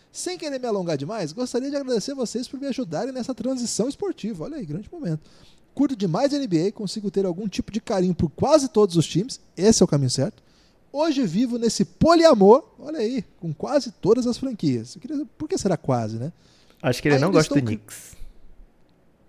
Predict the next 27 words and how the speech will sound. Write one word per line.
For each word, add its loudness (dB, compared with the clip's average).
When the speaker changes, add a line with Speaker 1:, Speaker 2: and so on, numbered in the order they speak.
Speaker 1:
Pô, -16
não, -4
errado 0
ele -4
não -8
tá. -4
"Ainda -2
estou -2
criando 0
coragem 0
pra -2
virar -2
um -6
membro 2
do 2
Giannis." 0
O -18
que -20
que -20
tá -8
faltando, -8
Francisco? -20
Chega -10
com -10
a -4
gente, -6
Chico. -10